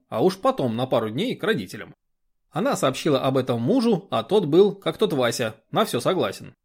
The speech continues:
А Эрин мысленно благодарил русских, что так ловко всё разрешилось.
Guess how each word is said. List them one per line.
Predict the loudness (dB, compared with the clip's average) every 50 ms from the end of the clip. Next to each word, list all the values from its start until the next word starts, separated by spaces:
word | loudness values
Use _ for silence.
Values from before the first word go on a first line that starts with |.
| _ _ _ _ _ _ _ _ -4
А | -2 -2 -2 0
Эрин | 0 0 0 2 2 2 2 0 -2 -6 -8
мысленно | -4 -2 -2 0 2 2 4 4 4 4
благодарил | 4 4 4 6 6 6 8 8 6
русских, | 6 6 4 2 0 -2 -2 -2 -4 -6
что | -2 -2 0
так | 0 0 2
ловко | 2 2 2 2 0
всё | -2 -2 0 0
разрешилось. | 2 2 2 2 0 0 -4 -4 -4 -4 -6 -8 -14 _